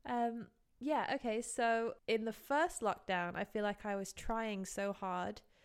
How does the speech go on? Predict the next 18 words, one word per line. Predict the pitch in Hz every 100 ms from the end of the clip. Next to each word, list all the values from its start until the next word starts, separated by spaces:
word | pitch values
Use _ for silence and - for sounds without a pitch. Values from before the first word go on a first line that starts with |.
| - _ -
to | 208
achieve. | 190 - 233 190 - 190 - -
Um, | 196 190 185 -
I | 196
cleaned | - 269 277
the |
house | 233 214 -
every | 214 220
day, | 202 190 180 -
although | 202 202
that | 214
was | - -
because | 214 220 208
we | 202
had | 196
a | 170
flea | - 247 269 277
infestation, | 285 294 - - 277 262 - - 302 330